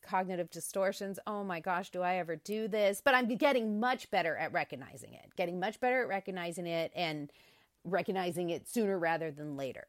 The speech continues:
So I hope that's your experience too. Uh, love to hear about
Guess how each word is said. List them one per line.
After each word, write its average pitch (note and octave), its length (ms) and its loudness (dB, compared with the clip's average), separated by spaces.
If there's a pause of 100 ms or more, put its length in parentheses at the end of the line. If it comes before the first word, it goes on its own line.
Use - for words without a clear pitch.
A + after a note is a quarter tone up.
So D#3 380 2 (280)
I F#3+ 60 -4
hope A3+ 180 2
that's - 220 0
your F3 140 0
experience D#3+ 580 -8
too. D3+ 300 -4 (480)
Uh, D#3+ 340 -2
love F#3+ 160 8
to B3 100 2
hear A#3+ 440 4
about C#3+ 380 0